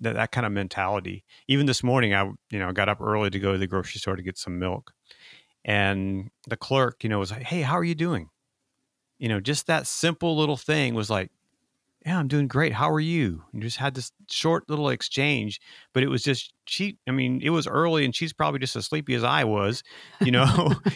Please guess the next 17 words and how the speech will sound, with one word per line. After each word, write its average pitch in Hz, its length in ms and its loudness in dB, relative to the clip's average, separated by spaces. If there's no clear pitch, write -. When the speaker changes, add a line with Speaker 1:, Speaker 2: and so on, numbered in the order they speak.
Speaker 1:
And 190 140 6
it's 147 100 2
like, 180 120 2
she 196 120 0
didn't 214 180 2
have 175 140 4
to 139 80 2
have 131 220 0
that 123 180 2
kind 139 160 2
of 107 80 -2
cheerful, 131 460 0
"How 147 180 0
are 170 80 0
you 165 120 -2
doing?" 135 440 -2
thing, 101 400 0